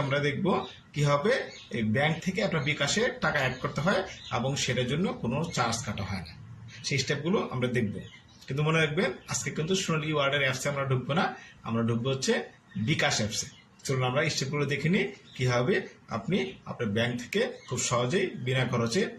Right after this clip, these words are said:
আপনি আপনার বিকাশ অ্যাকাউন্টে টাকা অ্যাড করবেন। তো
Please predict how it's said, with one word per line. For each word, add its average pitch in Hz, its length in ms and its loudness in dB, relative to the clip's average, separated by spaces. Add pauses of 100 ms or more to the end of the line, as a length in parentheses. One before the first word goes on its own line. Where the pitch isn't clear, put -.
(200)
আপনি - 160 -8 (100)
আপনার 117 220 0 (420)
বিকাশ 123 280 0
অ্যাকাউন্টে 151 280 0 (100)
টাকা 117 160 -2
অ্যাড 104 200 -2
করবেন। 87 240 -6 (380)
তো - 40 -12